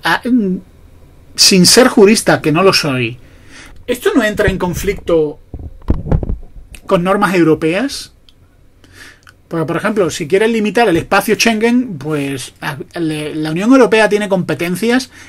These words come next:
y tiene tri-, tribunales de rango superior a los tribunales españoles. ¿Podrán llevar a cabo esas propuestas? ¿Podrán llevar a cabo esas propuestas sin tener mayoría absoluta?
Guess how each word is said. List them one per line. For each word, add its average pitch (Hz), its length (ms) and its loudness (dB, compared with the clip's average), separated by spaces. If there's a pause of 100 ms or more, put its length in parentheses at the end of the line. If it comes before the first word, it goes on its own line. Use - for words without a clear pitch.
(100)
y 175 100 0
tiene 202 240 0
tri-, 190 320 4
tribunales 180 560 4
de 180 100 0
rango 190 280 2
superior 175 480 0
a 208 40 -2
los 156 120 -4
tribunales 156 440 -4
españoles. 131 680 -8 (1700)
¿Podrán 185 420 4
llevar 208 300 6
a 208 140 4
cabo 196 520 2
esas - 300 -4
propuestas? 196 880 -4 (4000)
¿Podrán 208 300 4
llevar 277 240 6
a 247 80 2
cabo 240 220 4
esas 233 160 0
propuestas 208 500 0
sin 185 160 -2
tener 185 200 0
mayoría 190 340 2
absoluta? 170 560 -2